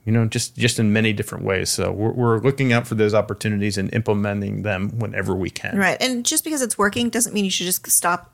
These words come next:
Speaker 2: and kinda get lazy.
Speaker 1: Mm-hmm.
Speaker 2: You should be looking to optimize constantly. Like, I mean,
Speaker 1: Yes.
Speaker 2: that should be probably a,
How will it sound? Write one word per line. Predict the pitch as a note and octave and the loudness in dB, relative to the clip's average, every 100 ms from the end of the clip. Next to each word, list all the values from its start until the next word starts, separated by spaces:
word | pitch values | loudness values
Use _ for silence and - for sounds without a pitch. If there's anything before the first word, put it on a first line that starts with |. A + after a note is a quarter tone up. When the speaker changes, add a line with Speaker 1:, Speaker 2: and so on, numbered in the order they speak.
| - | -2
Speaker 2:
and | F#3+ F#3 | -2 0
kinda | - E3 | -4 -2
get | - | -4
lazy. | E3 D#3 F#3 G#3 A#3+ - - | -2 -2 0 0 -4 -8 -2
Speaker 1:
Mm-hmm. | A2+ | 2
Speaker 2:
You | A3 | 4
should | F#3+ | 2
be | A3 | 0
looking | G#3 G3+ G#3 G3 | -4 -2 -2 0
to | |
optimize | F3+ F3+ - D#3+ D#3+ | 0 0 -2 0 -2
constantly. | - D#3+ - - - - - _ - | 0 0 0 -4 -6 -8 -8 _ -2
Like, | F#3+ G3+ | 2 2
I | G3 | 2
mean, | G#3 | 2
Speaker 1:
Yes. | |
Speaker 2:
that | A3+ A#3+ | 2 0
should | A#3 | 0
be | A3+ G3 G3+ - - | 2 0 -2 -14 -8
probably | - A#3 C4 | 2 2 4
a, | A3+ | 2